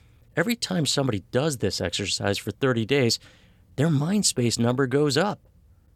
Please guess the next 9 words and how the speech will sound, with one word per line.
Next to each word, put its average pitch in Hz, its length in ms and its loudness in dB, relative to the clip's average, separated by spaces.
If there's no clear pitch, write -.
And 104 260 0
that's 151 320 0
because 107 500 0
they 104 120 -2
get 123 140 2
out 135 120 2
of 127 80 0
situational 151 580 0
depression. 170 520 -2